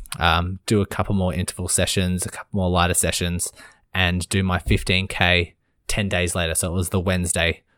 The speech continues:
um, the following week. And this was,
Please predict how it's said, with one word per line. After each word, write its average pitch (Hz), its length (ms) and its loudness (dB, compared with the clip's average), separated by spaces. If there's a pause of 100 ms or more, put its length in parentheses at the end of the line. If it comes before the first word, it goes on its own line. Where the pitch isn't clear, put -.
(120)
um, 82 320 -2 (960)
the 110 60 2
following 101 380 2
week. - 480 2
And 101 400 2 (1120)
this 127 320 6
was, 113 640 4